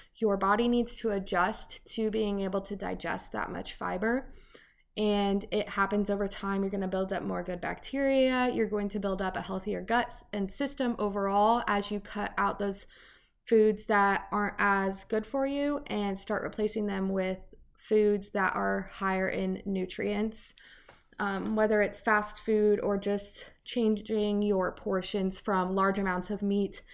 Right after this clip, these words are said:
and starches to large amounts of the, um, whole foods. So it's going to be an adjustment, and I would just give yourself grace and time to adjust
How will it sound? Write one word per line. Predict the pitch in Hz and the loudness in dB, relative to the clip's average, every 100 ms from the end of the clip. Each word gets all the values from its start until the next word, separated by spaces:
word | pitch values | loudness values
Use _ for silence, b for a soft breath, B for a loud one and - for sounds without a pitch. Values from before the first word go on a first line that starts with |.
| B B B _ | B B B _
and | 190 185 185 | -4 -2 -4
starches | - - 220 220 226 214 208 - | -6 0 2 2 4 4 2 -4
to | - 214 202 196 190 - | -6 0 2 4 2 0
large | 196 185 196 | -2 -2 -2
amounts | 185 180 180 | -2 -2 -6
of | - 190 - | -6 -8 -6
the, | 185 180 - B B B B - _ _ _ - | -4 -4 -6 B B B B -20 _ _ _ -8
um, | 202 196 175 - 208 - - - _ _ _ _ _ - | -4 -4 -6 -8 -12 -14 -20 -20 _ _ _ _ _ 0
whole | 220 190 | 2 2
foods. | - 147 143 131 - - | 0 -4 -4 -8 -12 -10
So | - 208 190 - B B | -2 0 0 -2 B B
it's | - 202 | -8 -2
going | 262 262 | 2 2
to | 269 | 2
be | 302 302 | 0 2
an | 330 | 2
adjustment, | 262 214 202 254 254 254 | 2 0 0 0 0 0
and | 220 214 208 | 0 2 2
I | - 202 | 2 2
would | 202 | 2
just | 208 202 | 0 -2
give | 226 214 | 0 0
yourself | 220 202 208 202 | 0 -2 -4 -4
grace | 220 202 214 - | -2 0 0 -2
and | 202 | -6
time | 190 202 185 180 185 | -4 0 0 0 -2
to | - 185 | -4 -4
adjust | 180 269 285 285 - | 2 6 6 4 -6